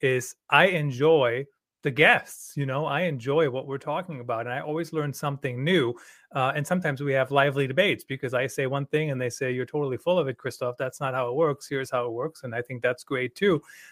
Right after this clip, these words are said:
Uh, but on the other hand, you know, maybe it's, maybe somebody else can make better use of it. And, and just because I'm selling a podcast, though,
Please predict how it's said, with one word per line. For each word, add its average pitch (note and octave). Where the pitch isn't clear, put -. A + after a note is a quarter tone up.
Uh, D#3
but D#3
on C#3+
the D3
other G3
hand, D3
you B3+
know, G3+
maybe C#3
it's, F#3
maybe C#3+
somebody E3+
else D#3+
can F3
make F3+
better F#3
use G3
of B2+
it. G#2
And, D3+
and F#3
just C#4+
because A3
I'm D#3
selling F#3
a C3
podcast, -
though, G#2+